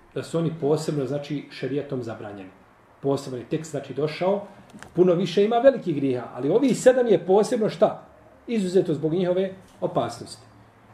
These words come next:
Šesto, da je vračar, da vračar postaje nevjernik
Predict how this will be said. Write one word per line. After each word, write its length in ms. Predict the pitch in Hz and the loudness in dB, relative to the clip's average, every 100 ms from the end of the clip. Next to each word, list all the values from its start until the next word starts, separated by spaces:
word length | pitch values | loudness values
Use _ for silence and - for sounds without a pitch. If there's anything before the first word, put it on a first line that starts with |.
| - - - | -20 -20 -20
Šesto, 640 | - 226 208 185 196 202 190 | -2 6 6 6 2 2 0
da 80 | 165 | 2
je 80 | 165 | 4
vračar, 520 | 196 220 - 196 - | 4 2 2 0 0
da 60 | 151 | -2
vračar 360 | 185 208 185 147 | 0 2 0 0
postaje 380 | 175 170 196 165 | -2 0 2 2
nevjernik 600 | 160 156 147 135 151 - | 4 4 4 4 -2 -6